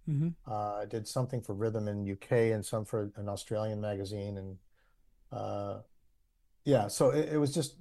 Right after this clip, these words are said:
Speaker 2: kinda naturally fell into my lap because of my associations and knowing all these guys. And so, yeah, it, it was fun. I, I enjoyed doing it, you know,
Speaker 1: Mm-hmm.
Speaker 2: and enjoyed interviewing the guys. And this is, I mean, this is pre-digital. This is, like,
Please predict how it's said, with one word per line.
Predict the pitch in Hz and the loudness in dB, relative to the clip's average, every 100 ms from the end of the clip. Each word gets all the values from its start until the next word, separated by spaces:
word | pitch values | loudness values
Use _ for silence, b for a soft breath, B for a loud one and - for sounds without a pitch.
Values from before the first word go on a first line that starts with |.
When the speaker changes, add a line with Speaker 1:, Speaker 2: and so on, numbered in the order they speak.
| - | -10
Speaker 2:
kinda | - 135 | 2 4
naturally | 123 131 131 117 110 | 6 4 4 0 0
fell | - 113 | 2 2
into | 113 107 | 2 0
my | 104 | -2
lap | 104 110 117 107 - | -2 -2 -2 -4 -10
because | 101 113 104 | -10 -8 -6
of | 104 98 - _ _ - _ _ - - - - | -8 -10 -18 _ _ -20 _ _ -20 -20 -20 -14
my | 117 110 | -6 -6
associations | - 110 101 110 107 110 101 | -4 -4 -2 -4 -4 -6 -6
and | 104 | -6
knowing | 101 101 104 | -4 -2 -2
all | 95 98 | -2 -4
these | 101 95 | -6 -6
guys. | 101 95 92 - | -6 -4 -6 -8
And | 95 95 - - _ _ _ _ _ _ | -10 -12 -16 -20 _ _ _ _ _ _
so, | - 120 | 0 4
yeah, | 110 139 120 | 8 6 6
it, | 156 151 | 2 4
it | 165 | 2
was | 180 - | 2 -2
fun. | - 143 107 | 2 2 4
I, | 120 160 165 | 2 2 4
I | 175 | 2
enjoyed | 233 151 269 101 | 4 4 2 2
doing | 110 143 95 | 0 0 -2
it, | 87 _ - | -8 _ -6
you | 123 | -2
know, | 107 123 | 2 4
Speaker 1:
Mm-hmm. | 123 113 | 2 0
Speaker 2:
and | 95 | -4
enjoyed | 95 131 131 | 0 2 2
interviewing | 117 131 120 120 120 | 2 2 2 0 -2
the | |
guys. | 110 110 113 120 104 | -2 -2 -2 -2 -4
And | 104 101 - b b b | -8 -12 -14 b b b
this | 185 180 | -2 0
is, | 254 143 | 0 2
I | |
mean, | 127 131 | 4 4
this | 135 | 2
is | 104 | -2
pre-digital. | - 143 117 120 135 113 110 | 0 2 4 2 2 0 -2
This | 117 | -4
is, | 110 | -2
like, | 107 | -4